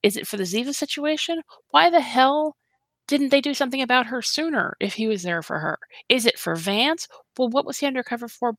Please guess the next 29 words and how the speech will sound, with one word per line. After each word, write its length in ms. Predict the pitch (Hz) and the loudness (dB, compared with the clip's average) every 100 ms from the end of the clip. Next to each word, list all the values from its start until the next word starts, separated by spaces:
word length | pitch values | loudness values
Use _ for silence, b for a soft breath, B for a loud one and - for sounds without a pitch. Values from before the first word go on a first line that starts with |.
| _ - | _ -6
prior 320 | 247 240 233 - | 0 0 0 -4
to 100 | 196 | -8
Vance? 720 | 214 302 226 - 403 - - _ _ B B - | -6 -4 -4 -6 -8 -10 -10 _ _ B B 0
I 60 | 269 | 2
mean, 160 | 285 B - | 2 B 0
the 80 | 302 | 4
thing 160 | 359 | 6
is, 120 | 320 240 - | 6 6 4
all 220 | 262 349 | 6 6
of 80 | 294 | 4
the 60 | |
players 460 | - 269 285 285 240 | 2 4 6 4 0
he 80 | 220 | -2
could 180 | - 226 | 0 2
be 100 | 226 | 2
investigating 640 | 202 190 190 247 247 254 254 | 2 0 0 0 2 2 0
undercover 540 | 254 254 - 262 269 | -2 -4 -2 0 0
have 220 | 233 220 | 0 -2
turned 300 | - 233 214 | -2 -4 -2
over, 300 | 202 190 - - - _ _ _ _ _ _ _ _ _ _ _ | -2 -4 -8 -12 -20 _ _ _ _ _ _ _ _ _ _ _
except 460 | 214 - 226 - 175 | -2 4 6 4 2
Gibbs. 560 | 196 170 - - - - _ | 2 2 -2 -12 -14 -18 _
And 140 | 220 226 | 2 2
you 100 | 226 | 0
don't 560 | 180 214 220 - - - _ _ _ _ | 0 0 0 -2 -6 -8 _ _ _ _
<laughs> 220 | _ _ | _ _
put 300 | - 226 - _ _ _ _ b b b _ | 4 4 4 _ _ _ _ b b b _
an 80 | 202 | 6
undercover 560 | 202 202 - 202 196 | 6 6 4 2 4